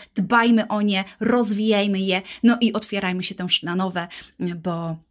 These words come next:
bo kochani, no właśnie widzicie, no sześć arkan wielkich na spodzie, więc, e, mogą przynieść totalną zmianę w naszym życiu, totalną transformację i będzie to naprawdę cudowna transformacja, taką, na którą czekaliśmy, nasze marzenie,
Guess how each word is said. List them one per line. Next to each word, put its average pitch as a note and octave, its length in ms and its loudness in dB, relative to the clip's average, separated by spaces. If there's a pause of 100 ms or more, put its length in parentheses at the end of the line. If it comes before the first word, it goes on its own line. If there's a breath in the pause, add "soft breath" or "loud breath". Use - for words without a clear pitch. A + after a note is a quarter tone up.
(640)
bo E3+ 100 -8
kochani, F3 540 -4
no F3+ 100 -2
właśnie F3 320 -4
widzicie, F3 320 -6
no F3+ 100 -4
sześć - 260 2
arkan G#3+ 280 0
wielkich F#3+ 300 -4
na F#3+ 100 -2
spodzie, G#3+ 380 4 (320 loud breath)
więc, G#3+ 380 2
e, F#3+ 360 0
mogą G3 440 0
przynieść F#3 500 -4 (360 loud breath)
totalną G3+ 640 4
zmianę F3+ 320 -2
w E3 80 -14
naszym F3+ 260 -4
życiu, F3+ 240 -10
totalną F#3+ 500 -2
transformację F3 720 -8
i F#3 60 -8
będzie E3+ 240 -8
to F3 220 -12 (260 loud breath)
naprawdę E3+ 520 -6
cudowna F3+ 420 0
transformacja, E3+ 720 -8
taką, - 220 -4
na F3+ 100 -2
którą F3+ 300 -6
czekaliśmy, G#3 640 -2 (300 loud breath)
nasze F#3+ 200 0
marzenie, F#3+ 640 2